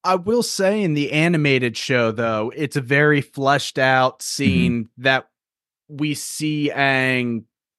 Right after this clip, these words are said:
Speaker 1: seeing what the wreckage now is, and then we get a few flashbacks. I feel like they, they already captured the emotional of the loss of the Airbenders through the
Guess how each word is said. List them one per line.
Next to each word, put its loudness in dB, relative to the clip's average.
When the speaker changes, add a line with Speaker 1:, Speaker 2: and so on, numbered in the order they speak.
Speaker 1:
seeing 0
what 2
the -2
wreckage 0
now 2
is, 0
and 0
then 0
we -2
get 0
a -2
few -6
flashbacks. -2
I 0
feel -2
like 0
they, 0
they 2
already 4
captured 0
the 0
emotional 0
of -4
the -4
loss 2
of -6
the 0
Airbenders -2
through -4
the -2